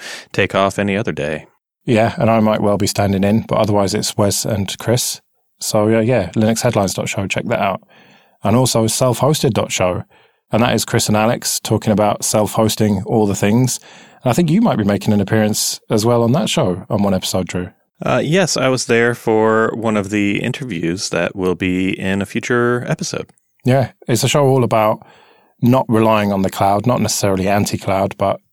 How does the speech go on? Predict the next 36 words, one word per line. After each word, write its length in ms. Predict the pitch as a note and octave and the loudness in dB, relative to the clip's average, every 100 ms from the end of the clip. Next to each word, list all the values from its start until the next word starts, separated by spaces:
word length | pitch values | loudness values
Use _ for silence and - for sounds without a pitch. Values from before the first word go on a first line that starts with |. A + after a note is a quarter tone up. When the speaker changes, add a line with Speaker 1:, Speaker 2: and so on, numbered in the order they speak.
| _ | _
Speaker 2:
hosting 460 | - A#2 G#2 G#2+ G2 | -4 -2 0 0 -2
as 120 | F#2 | 0
much 300 | G#2+ - - | -2 -2 -4
stuff 240 | - G2 G#2+ | -2 -2 -2
as 140 | F#2 | -2
you 100 | G2+ | -4
possibly 400 | - - F2+ F#2+ | -2 -4 -2 -4
can 240 | - F#2+ | -2 0
yourself. 480 | G2 - G#2 C3+ - - - - - _ _ _ | 0 0 0 0 -4 -16 -20 -20 -20 _ _ _
So 180 | - G2+ | -4 -2
check 180 | D3+ C#3+ | 0 0
that 160 | C#3+ | 2
one 120 | B2 | 2
out 120 | A#2 B2 | 2 0
as 100 | - | 0
well, 160 | C3 | 0
self 300 | F2+ - A2 | 0 -2 0
hosted 300 | - A2+ B2 | 0 0 0
dot 180 | A2+ - | 0 -2
show. 280 | - C3 F#2 _ _ _ _ _ _ | 0 0 -2 _ _ _ _ _ _
So 180 | - D#3 | 0 2
let's 200 | G3+ G#3 | 2 2
talk 160 | G#3+ | 2
about 320 | F#3 E3+ D3+ - | 2 2 2 0
getting 300 | C3+ B2 A2+ | 0 2 2
people 500 | B2 A2+ G#2+ G2+ G2+ | 2 2 2 0 0
into 300 | A2+ G#2+ G2+ | 0 2 2
Linux, 420 | G2 F#2 - - | 2 0 -4 -4
getting 280 | A#2 G#2 - | -2 0 0
other 260 | A2+ G#2 | 0 0
people, 300 | F#2+ G2 - | 0 -4 -4
that 180 | F#2 E2+ | -4 -4
is. 320 | G2 F2+ - - - _ _ | -4 -6 -8 -10 -20 _ _
I'm 160 | - G#2 | -2 0
sure 240 | - D#3+ | 2 2
that 200 | C3+ A#2+ | 4 0